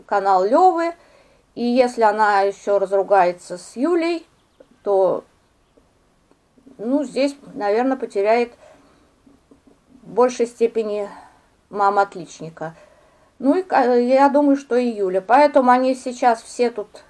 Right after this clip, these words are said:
в кучу с-, это, склубились и гнобят Нину, чтобы она приехала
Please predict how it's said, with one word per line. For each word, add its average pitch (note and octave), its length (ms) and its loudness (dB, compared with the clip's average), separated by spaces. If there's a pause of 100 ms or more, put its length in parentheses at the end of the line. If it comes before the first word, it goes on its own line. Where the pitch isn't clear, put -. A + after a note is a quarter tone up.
(500)
в - 80 -20
кучу B3 340 -6
с-, G3 440 -4 (680)
это, E3 380 -18 (100)
склубились E4+ 680 0 (400)
и D#4+ 540 0
гнобят A#3+ 640 0 (200)
Нину, C4+ 360 0
чтобы G#3+ 300 -2
она A3 200 2
приехала G3+ 720 -4